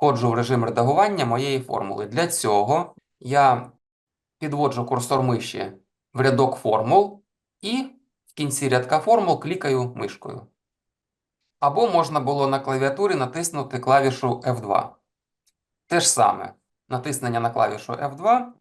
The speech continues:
ми б увійшли в режим редагування формули. Далі, е, на наступному кроці нам необхідно буде одночасно натиснути три кнопки на клавіатурі. Ctrl,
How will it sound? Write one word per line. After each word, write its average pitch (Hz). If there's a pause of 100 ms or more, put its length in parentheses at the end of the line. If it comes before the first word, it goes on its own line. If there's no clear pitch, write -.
(340)
ми 180
б 147
увійшли 127
в 139
режим 139
редагування 117
формули. 98 (540)
Далі, 139
е, -
на 117
наступному 135
кроці 226
нам 135
необхідно 196
буде 175 (680)
одночасно 143
натиснути 196
три 156
кнопки 139
на 131
клавіатурі. 127 (720)
Ctrl, 139